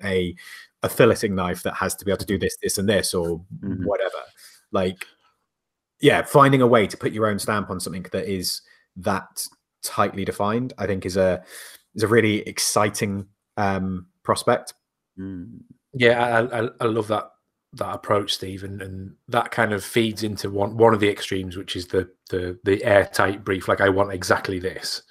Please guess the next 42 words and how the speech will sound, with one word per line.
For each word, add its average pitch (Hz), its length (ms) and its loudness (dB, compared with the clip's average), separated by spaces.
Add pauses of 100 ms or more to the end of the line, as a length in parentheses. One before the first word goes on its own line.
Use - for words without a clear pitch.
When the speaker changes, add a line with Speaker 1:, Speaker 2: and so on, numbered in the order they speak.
(320)
Speaker 1:
Yeah. 87 240 2 (160)
Speaker 3:
This 117 120 4
is 117 80 6
a, 127 120 4 (200)
these 117 220 6
are 117 200 0 (140)
the, 120 100 -6
these 120 200 2
are 110 40 -4
the 117 80 2
specs. - 680 -4 (140)
This, 107 280 -6
you 110 120 -10
know, 87 280 -8 (480)
'cause 98 180 -2
the, 101 280 4 (300)
the, 101 400 -6
the 104 100 -2
compelling 127 560 6
side 98 260 0
of 95 60 -2
that 98 120 0
argument 90 420 -8
is 92 180 -12
that 101 120 -6
somebody 98 340 0
really 98 280 4
knows 95 220 2
what 101 80 0
they're 92 80 -4
talking 101 340 -6
about. 113 320 -2 (380)
Speaker 1:
Yeah. 107 200 0 (300)
Speaker 3:
The, 98 240 4 (200)
the 104 100 4
worst 117 480 8
brief 110 220 2
in 107 40 -2
the 107 80 0
world 101 320 4
is, 92 160 -2
like, 90 300 -4